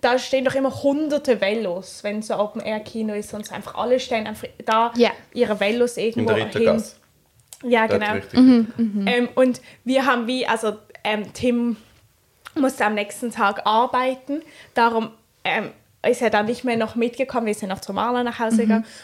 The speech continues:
Speaker 1: Und das heißt, wir sind dort wie stehen geblieben, um uns die Verabschiedungsrunde zu machen. Und dann war da so,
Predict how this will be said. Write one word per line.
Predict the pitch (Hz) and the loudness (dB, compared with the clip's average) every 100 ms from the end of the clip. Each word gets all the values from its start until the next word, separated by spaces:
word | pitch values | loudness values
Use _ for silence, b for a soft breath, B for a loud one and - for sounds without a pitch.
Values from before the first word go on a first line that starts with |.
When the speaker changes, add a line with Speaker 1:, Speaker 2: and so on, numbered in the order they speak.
| - | -6
Speaker 1:
Und | 233 | -6
das | 233 | -2
heißt, | 233 226 | -4 -4
wir | 240 | -2
sind | 240 226 | 0 0
dort | 226 | -2
wie | 254 | -6
stehen | - - 262 269 277 | -8 -6 -2 0 0
geblieben, | 285 285 285 - | 0 -2 -2 -4
um | 247 | -2
uns | 240 233 - | -2 -4 -4
die | 254 | -6
Verabschiedungsrunde | 240 - 220 - - 233 247 233 233 240 240 | -2 0 -2 -2 -4 -2 -2 -2 -2 -2 -2
zu | 254 | -4
machen. | 240 311 320 B B B - | -6 -8 -10 B B B -8
Und | 247 240 | -6 0
dann | 233 247 247 285 294 B B _ | 2 2 0 -4 -6 B B _
war | 233 233 226 226 | 4 6 4 4
da | 233 233 | 2 4
so, | - 226 | 2 0